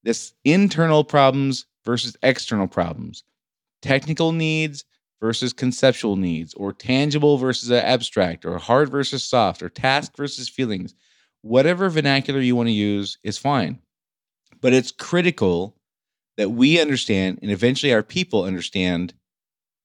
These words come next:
this difference in the kinds of problems we need to speak to. This is really important if you have a marketing company you're working with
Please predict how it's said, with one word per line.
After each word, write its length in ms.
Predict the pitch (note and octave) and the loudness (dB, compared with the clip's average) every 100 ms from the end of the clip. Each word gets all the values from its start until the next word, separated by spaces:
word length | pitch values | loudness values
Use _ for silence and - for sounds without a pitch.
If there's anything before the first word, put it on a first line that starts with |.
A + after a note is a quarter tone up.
| _ _ | _ _
this 240 | A2+ - - | -4 -4 -6
difference 800 | G2 C#3+ D3 G#2 F#2 G2 - - _ _ A#2+ | 0 0 2 0 -2 -4 -10 -18 _ _ -2
in 120 | A2 | 0
the 80 | G#2+ | 0
kinds 420 | - B2+ C#3 C#3 | -2 2 2 2
of 120 | - | 0
problems 380 | B2+ A2 A2+ G2+ | 4 4 4 0
we 100 | G#2+ | -2
need 160 | G#2 | -2
to 60 | G2+ | -4
speak 280 | - C3 B2 | -6 -6 -6
to. 180 | D#2 - _ _ - | -12 -14 _ _ -12
This 180 | G#2 F#2+ | -10 -8
is 160 | F2 | -6
really 300 | G2 F3 G3+ | -2 0 2
important 440 | B2+ - G2 F#2+ G2 | 2 0 0 0 -2
if 100 | A#2 | -2
you 100 | A2 | -2
have 140 | A2+ | 0
a 60 | G2+ | 2
marketing 420 | A#2 D#3+ D3 A2 | 2 2 -2 -4
company 280 | G#2 F2 F2 | -4 -4 -6
you're 120 | F2 | -4
working 340 | F2 - F2 | -6 -8 -6
with 220 | E2+ G2 | -4 -4